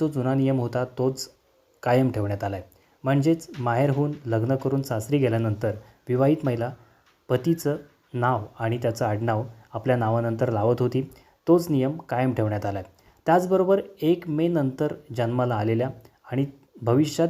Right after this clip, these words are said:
विवाह होणाऱ्या महिलांसाठी सुद्धा हाच नियम लागू राहील, असं ह्या जीआरमध्ये स्पष्ट म्हटलं गेलं आहे. म्हणजेच विवाहित महिलांच्या नावामध्ये आईच्या नावाचा समावेश करण्याचा प्रश्नच उद्भवत नाही.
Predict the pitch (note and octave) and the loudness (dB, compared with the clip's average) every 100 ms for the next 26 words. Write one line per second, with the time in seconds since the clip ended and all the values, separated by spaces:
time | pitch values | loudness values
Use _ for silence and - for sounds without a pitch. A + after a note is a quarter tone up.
0 | E3+ B2 C3 C3 B2 A#2+ B2 B2 G#2+ A2+ | -2 0 2 2 0 -4 -2 -2 -4 -4
1 | A2+ A#2 A2 A2 - A#2 A#2 A#2+ - _ | -4 -4 -4 -4 -4 -4 -2 -4 -8 _
2 | - C#3 D3 - A#2+ A#2+ A2 G#2 C#3 A#2+ | 0 0 2 -2 -4 -4 -2 0 2 2
3 | G#2+ A2 - - A#2+ D3+ C3+ C3+ C#3+ - | -2 -6 -16 -8 -4 0 0 0 -4 -10
4 | - G#2+ A#2+ C3+ A#2+ G#2+ A2+ - A#2+ G#2+ | -12 -2 2 2 0 -2 -4 -4 -6 -6
5 | C#3+ C3 B2 A2+ G2+ G2 F#2 - - _ | -4 -2 0 0 -2 -2 -6 -14 -20 _
6 | C3+ D3 F3 F#3+ - _ _ _ - B2+ | 2 4 2 -2 -8 _ _ _ -4 2
7 | C3+ F#3 - C#3+ C#3+ C#3 C#3 G#2+ G#2 G#2 | 4 2 0 -2 0 -2 -2 -2 -4 -4
8 | G#2+ B2 A2+ A2+ B2 C#3 A#2+ A2 G#2+ A#2+ | -6 -6 -4 -4 -2 -2 -2 -2 -2 -2
9 | A#2+ C#3 C#3+ A2+ A2+ C3+ C3+ A#2 G#2 G#2 | -4 -6 -8 -2 0 0 0 -4 -4 -4
10 | B2+ - G2+ - B2+ A3 C3+ A2+ A2 G2 | -6 -6 -8 -6 -8 -6 -4 2 2 2
11 | - G2 | -2 -6